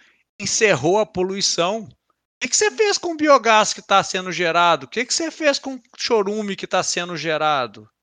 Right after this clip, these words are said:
Então, assim, é, é, é, são vários, ah, ah, são inúmeros aspectos.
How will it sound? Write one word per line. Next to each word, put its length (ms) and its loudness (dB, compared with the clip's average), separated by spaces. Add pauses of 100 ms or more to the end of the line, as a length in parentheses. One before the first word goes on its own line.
(560)
Então, 640 -2 (460)
assim, 500 -6
é, 120 -8
é, 720 -4
é, 60 -16
são 280 -8
vários, 1000 0
ah, 360 -12 (140)
ah, 300 -20
são 200 -4 (140)
inúmeros 840 -2
aspectos. 920 -6